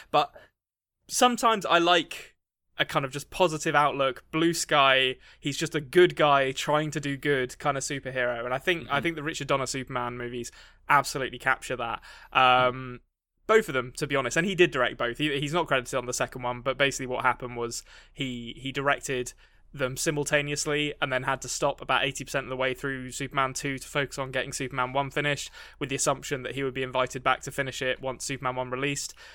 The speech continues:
Speaker 1: And, um, for whatever reason, uh, when he did come, uh, when, uh, he did finish Superman one, the studio was like, "Nah, we've got all we need. We're gonna give this to another director to finish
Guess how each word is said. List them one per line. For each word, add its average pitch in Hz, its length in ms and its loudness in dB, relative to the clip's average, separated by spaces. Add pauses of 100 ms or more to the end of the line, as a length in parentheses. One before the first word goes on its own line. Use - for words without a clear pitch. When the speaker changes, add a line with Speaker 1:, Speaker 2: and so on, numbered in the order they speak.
(180)
Speaker 1:
And, 127 420 2
um, 127 460 0
for - 160 -4
whatever 127 280 -2
reason, 123 520 -6 (140)
uh, 127 180 2
when 123 120 -4
he 120 60 -8
did 123 180 -4
come, 117 240 -6
uh, 127 100 -4
when, 123 280 -6
uh, 123 140 -2
he 123 360 -10
did 175 140 2
finish 139 260 -2
Superman 131 340 -2
one, 127 180 0
the 127 60 -8
studio 139 260 -2
was 127 80 -6
like, 139 180 2
"Nah, 233 240 6
we've 208 140 0
got 147 160 2
all 135 80 -2
we 131 120 -2
need. 127 280 -4
We're 143 140 0
gonna 135 160 -2
give 131 180 -4
this 131 200 -6
to 131 260 -6
another 127 220 -6
director 127 480 -4
to 127 220 -10
finish 123 420 -6